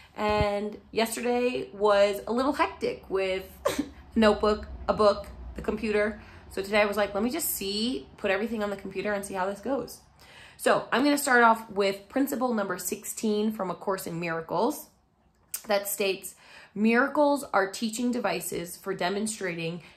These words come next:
that it is as blessed to give as it is to receive.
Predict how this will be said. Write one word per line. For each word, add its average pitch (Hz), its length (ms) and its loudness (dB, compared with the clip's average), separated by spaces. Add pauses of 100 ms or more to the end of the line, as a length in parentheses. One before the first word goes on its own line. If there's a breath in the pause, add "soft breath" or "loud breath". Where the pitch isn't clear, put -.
that 185 240 0
it 190 320 4
is 180 380 0
as 175 260 -2
blessed 196 760 -2
to 226 100 -6
give 196 560 0 (100)
as 190 160 -2
it 190 140 -8
is 180 240 -4
to - 160 -12
receive. 160 580 -6